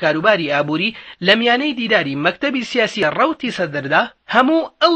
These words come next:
دەنگۆیانەی ڕەت کردووەتەوە کە حکوومەتی عێراق کار بۆ کەمکردنەوەی موچەی فەرمانبەران و خانە نشینانی کردبێت. ئەعرەجی ڕایگەیاندووە بە پێچەوانەی ئەم لێدوانانە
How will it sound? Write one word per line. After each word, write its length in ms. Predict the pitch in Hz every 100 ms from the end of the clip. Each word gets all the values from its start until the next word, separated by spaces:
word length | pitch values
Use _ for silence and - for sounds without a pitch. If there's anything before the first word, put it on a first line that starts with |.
| 277
دەنگۆیانەی 720 | 254 226 190 156 160 233 269 269
ڕەت 160 | 311 -
کردووەتەوە 580 | 202 160 151 135 151 175 233
کە 80 | 180 -
حکوومەتی 480 | 165 170 151 151 135
عێراق 280 | 143 135 -
کار 220 | - 208 233 202
بۆ 100 | 233 226
کەمکردنەوەی 640 | 196 185 170 160 156 214
موچەی 340 | 180 147 202 -
فەرمانبەران 560 | 175 156 147 147 147 165
و 120 | 208
خانە 280 | - 196 147 135
نشینانی 560 | - 151 139 139 208
کردبێت. 540 | - 196 139 135 - - _ - - _
ئەعرەجی 560 | 226 208 151 135 151 139 151
ڕایگەیاندووە 680 | 160 156 147 143 143 170 190
بە 60 | 170
پێچەوانەی 540 | 170 147 160 147 147 143
ئەم 120 | 196 208
لێدوانانە 640 | 175 151 151 143 139 165